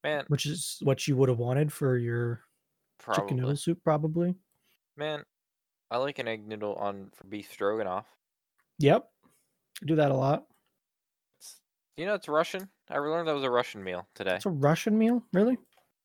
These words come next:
Speaker 1: Yeah, because, uh, we're, we were listening to some dude on, uh, on a chat named Dmitry. And I'm like,
Speaker 2: <laughs> Okay.
Speaker 1: Yeah. I mean, it probably, he might have not been Russian, but, like,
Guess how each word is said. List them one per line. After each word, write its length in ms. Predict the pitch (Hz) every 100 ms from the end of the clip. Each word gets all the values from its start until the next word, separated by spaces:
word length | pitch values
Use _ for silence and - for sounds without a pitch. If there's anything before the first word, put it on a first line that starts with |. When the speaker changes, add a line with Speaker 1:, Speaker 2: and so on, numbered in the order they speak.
| _ -
Speaker 1:
Yeah, 240 | 139 117
because, 400 | 107 131 113 110
uh, 340 | 110 107 104 107 _ _ _ _ _ _ _ -
we're, 160 | 92 - -
we 80 |
were 100 | 123
listening 400 | 123 127 131 117
to 80 | -
some 260 | 123 113 104
dude 280 | 110 110 107
on, 340 | 101 101 98
uh, 260 | 95 95 -
on 140 | 76 92
a 80 |
chat 420 | - - 110 104 - _ _ _ -
named 220 | 110 98
Dmitry. 720 | 101 95 107 - 101 85 - _ _ _ _ _ _ _ _ _ _ _ -
And 100 | 107
I'm 100 | 104
like, 300 | - - -
Speaker 2:
<laughs> 0 |
Okay. 420 | 190 - 254 - _ _ _
Speaker 1:
Yeah. 240 | 110 110 92 _ _ _ _ _ _ _ _
I 80 | -
mean, 240 | 120 117 104
it 120 | 117 -
probably, 360 | - 156 - 156
he 40 |
might 180 | 170 185
have 80 | 160
not 180 | 147 117
been 140 | 117
Russian, 460 | 107 104 - 92 90
but, 160 | -
like, 260 | 92 92